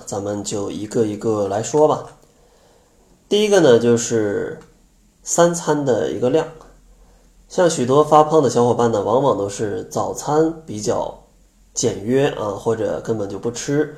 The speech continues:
然后呢，到午餐、晚餐就会比较丰盛，甚至呢，还会有宵夜。但如果你想保持一个好的身材，这一日的三餐应该怎么样去搭配呢？其实三餐的一个热量比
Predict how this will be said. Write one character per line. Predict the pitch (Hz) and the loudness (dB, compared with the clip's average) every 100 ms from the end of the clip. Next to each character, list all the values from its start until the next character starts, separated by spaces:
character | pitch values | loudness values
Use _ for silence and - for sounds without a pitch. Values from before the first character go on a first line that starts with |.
| - | -10
然 | - 107 | -4 0
后 | 123 | 2
呢， | 123 117 | 4 2
到 | 104 120 110 | 2 2 2
午 | 107 104 | 0 -4
餐、 | - 135 143 | -6 -2 0
晚 | 117 | 0
餐 | 101 127 131 | -2 -2 -2
就 | 135 | -2
会 | 117 107 | -4 -4
比 | 107 | -4
较 | 101 | -6
丰 | - 123 131 143 | -4 -4 -2 -4
盛， | 139 156 - - - _ | 0 0 0 -2 -20 _
甚 | - 139 | 0 0
至 | 120 117 | 2 0
呢， | 107 104 - | 0 -4 -10
还 | - 107 | -6 -4
会 | 110 | -2
有 | 104 | -4
宵 | 104 113 110 | -4 -4 -4
夜。 | 135 - - _ _ - - _ - - _ | -4 -6 -14 _ _ -20 -20 _ -20 -20 _
但 | - 185 - | 2 2 2
如 | 151 | 2
果 | 160 165 | 4 4
你 | 156 | 4
想 | 151 143 | 0 4
保 | 123 | 4
持 | - 127 | 2 -4
一 | |
个 | 123 | -2
好 | 123 120 101 | -4 -4 -6
的 | |
身 | 107 156 185 | -2 -2 -2
材， | - 110 101 - _ _ | -4 -4 -4 -10 _ _
这 | - 151 | -2 0
一 | - 117 | 0 -2
日 | 127 143 | -2 0
的 | 120 | -2
三 | 104 127 | 0 -2
餐 | 147 143 143 | -2 -2 0
应 | 127 | 2
该 | 107 | 0
怎 | 104 101 | -2 -6
么 | |
样 | 92 | -6
去 | 95 113 | -8 -6
搭 | 127 131 | 0 0
配 | 139 165 | 2 0
呢？ | 120 104 - _ _ _ _ _ _ _ _ | 2 -2 -8 _ _ _ _ _ _ _ _
其 | - | 0
实 | 196 - 139 156 - - | 0 2 2 2 -2 -16
三 | - - 185 190 | -6 0 0 0
餐 | - 170 165 | -2 -2 0
的 | 156 | 0
一 | 104 104 | 0 0
个 | 120 | 0
热 | 123 151 | 2 4
量 | 135 131 117 | 4 2 0
比 | - | -4